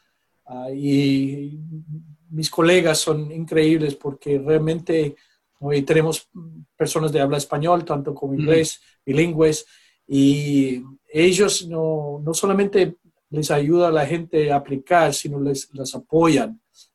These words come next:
Speaker 1: para, am, bregar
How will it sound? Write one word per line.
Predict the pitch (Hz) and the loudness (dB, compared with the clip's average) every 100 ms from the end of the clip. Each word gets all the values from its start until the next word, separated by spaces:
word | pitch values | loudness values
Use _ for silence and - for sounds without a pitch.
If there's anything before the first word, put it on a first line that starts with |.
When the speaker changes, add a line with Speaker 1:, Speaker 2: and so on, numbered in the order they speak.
| _ | _
Speaker 1:
para, | - 139 139 135 131 127 - _ _ _ | 2 2 4 0 0 -2 -6 _ _ _
am, | 139 135 127 123 131 131 139 143 _ _ _ 143 131 | -6 -2 -2 -4 -8 -12 -14 -14 _ _ _ -16 -8
bregar | 131 151 160 170 156 | 0 4 4 4 2